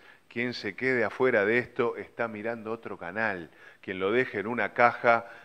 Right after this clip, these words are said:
está diciendo, "Esto va para más adelante", y creo que tiene que ir a la par de la educación, teniendo la foto para pasarle a los compañeros de lo que está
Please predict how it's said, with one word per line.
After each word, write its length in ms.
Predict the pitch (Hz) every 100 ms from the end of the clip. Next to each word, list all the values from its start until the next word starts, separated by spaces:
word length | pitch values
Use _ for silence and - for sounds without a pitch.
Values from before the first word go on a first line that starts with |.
| -
está 220 | 95 -
diciendo, 600 | 107 104 - 110 107 104 120
"Esto 720 | 123 120 - 127 123 - _ -
va 160 | 110 113
para 200 | 104 92
más 240 | 110 -
adelante", 520 | 92 98 113 92 85 82
y 100 | 82
creo 260 | 123 123
que 100 | 120
tiene 300 | 104 117 110
que 80 | 113
ir 120 | 117
a 60 | 107
la 180 | 98 95
par 380 | 131 107 87 - - _ _
de 200 | 92 95
la 80 | 87
educación, 640 | 85 92 90 95 82 69 - - _
teniendo 720 | - 98 104 104 92 90 87
la 100 | 85
foto 480 | 85 143 156 - 117
para 160 | 95 90
pasarle 360 | 90 - 98
a 20 | 90
los 80 |
compañeros 520 | 90 85 87 101 98 90
de 60 |
lo 140 | 85 -
que 80 |
está 440 | - 98 92 87